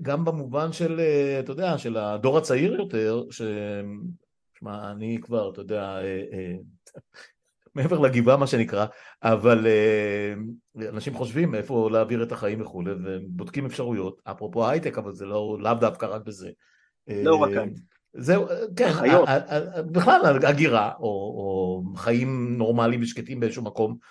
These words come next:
Speaker 1: כמו שכתב בזמנו דן אלמגור, "לפתח הר הגעש", אתה, מי, מי אמר שאתה חייב ל-, לחיות, אה, אה,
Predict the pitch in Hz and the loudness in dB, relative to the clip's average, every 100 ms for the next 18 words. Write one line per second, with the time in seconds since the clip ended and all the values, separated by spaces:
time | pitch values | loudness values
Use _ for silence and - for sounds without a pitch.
0 | - _ - 110 117 120 113 107 101 101 | -20 _ -8 -6 -4 -4 0 0 0 -8
1 | 101 98 98 92 101 101 95 98 95 92 | -6 -4 -4 -4 -4 -6 -6 -6 -4 -4
2 | 123 113 117 107 107 98 98 120 95 87 | -2 -2 0 0 0 0 0 -2 -6 -10
3 | 90 104 117 127 127 131 131 120 113 117 | -8 -4 -2 -2 -2 -6 -8 -2 0 0
4 | 117 - _ 123 113 110 113 123 113 113 | -2 -6 _ -8 0 0 2 4 4 4
5 | 117 113 107 | 4 0 0